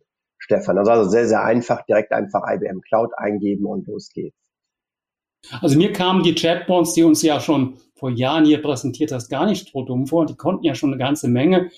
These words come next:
Speaker 2: Die konnten schon eben auf gezielte Fragen oft besser und vor allem schneller Antworten geben als manche Hotline. Nun geht's eben einen Schritt weiter, was du sehr schön und sehr plastisch auch formuliert hast mit diesen vier Ebenen.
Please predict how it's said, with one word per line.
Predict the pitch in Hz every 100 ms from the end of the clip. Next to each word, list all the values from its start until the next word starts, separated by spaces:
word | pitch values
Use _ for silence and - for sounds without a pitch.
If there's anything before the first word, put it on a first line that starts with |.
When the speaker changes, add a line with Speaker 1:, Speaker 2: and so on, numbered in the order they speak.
| 127 120
Speaker 2:
Die | 131
konnten | 123 151 -
schon | 143 170 156
eben | 156 156
auf | 123
gezielte | - - 170 165 165
Fragen | - 131 131 151 156 - _ _ -
oft | 165 -
besser | 147 180 196
und | 160 156
vor | 175
allem | 175 -
schneller | - 147 165 165
Antworten | 135 160 170 160 156
geben | 147 151
als | 127 156
manche | 143 151 120
Hotline. | 208 - 113 117 180 - _ _ _
Nun | 160 185
geht's | 202 196
eben | 175
einen | 160
Schritt | - 175 -
weiter, | 131 170 196
was | 170
du | 139
sehr | 151 147
schön | - 165 208
und | 170
sehr | 143 131
plastisch | - 147 156 - 165
auch | 139 117 -
formuliert | 127 123 143 170
hast | 180 -
mit | 135
diesen | 127 120
vier | - 127
Ebenen. | - 143 180 170 -